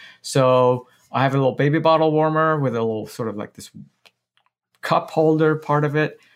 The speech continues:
I fill it with yogurt, doesn't have to be a lot. I put it in, f-,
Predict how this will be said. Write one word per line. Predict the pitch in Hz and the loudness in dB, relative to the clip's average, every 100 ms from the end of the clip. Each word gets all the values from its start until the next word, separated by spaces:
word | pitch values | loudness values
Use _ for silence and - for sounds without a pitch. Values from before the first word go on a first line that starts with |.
| _ - | _ -14
I | |
fill | - 156 143 | -2 2 2
it | |
with | 123 120 | 0 0
yogurt, | 156 185 175 165 165 | 2 2 2 0 0
doesn't | 135 131 | -2 0
have | 135 | -2
to | - | -4
be | 127 | -4
a | 110 | 0
lot. | 120 147 143 - _ _ _ _ - | 2 2 0 -8 _ _ _ _ -10
I | 113 | -4
put | - 147 | 0 2
it | 139 | 2
in, | 147 147 | 2 2
f-, | 139 - | -2 -10